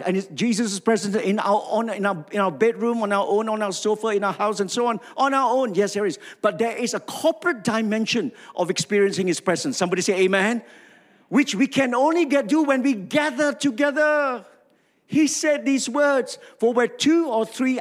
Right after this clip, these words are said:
are gathered together physically in my name, I am in the midst of them."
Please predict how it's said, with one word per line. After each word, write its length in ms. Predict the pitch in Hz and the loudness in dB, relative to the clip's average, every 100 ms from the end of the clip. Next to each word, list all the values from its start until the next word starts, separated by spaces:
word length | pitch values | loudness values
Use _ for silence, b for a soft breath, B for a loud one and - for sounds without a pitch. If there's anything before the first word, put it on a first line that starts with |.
| - | -2
are 160 | 196 208 | -2 -2
gathered 720 | 160 127 269 294 277 311 311 | -4 0 2 2 2 0 0
together 480 | 262 285 269 151 - | 0 0 0 -2 -6
physically 920 | - - - 294 262 - 320 277 190 - _ _ _ _ _ _ _ _ _ _ _ | -18 -16 -4 -2 0 -2 -2 -2 -6 -12 _ _ _ _ _ _ _ _ _ _ _
in 160 | 285 294 | 0 4
my 180 | 294 294 | 4 4
name, 580 | 285 294 285 180 107 - _ _ _ _ _ _ - | 4 4 2 0 -4 -12 _ _ _ _ _ _ -10
I 220 | 110 123 | -6 -2
am 300 | 135 139 131 | -2 -2 -2
in 160 | 127 123 | -4 -4
the 80 | |
midst 240 | 120 127 123 | -2 -4 -8
of 80 | 98 | -12
them." 220 | 98 | -14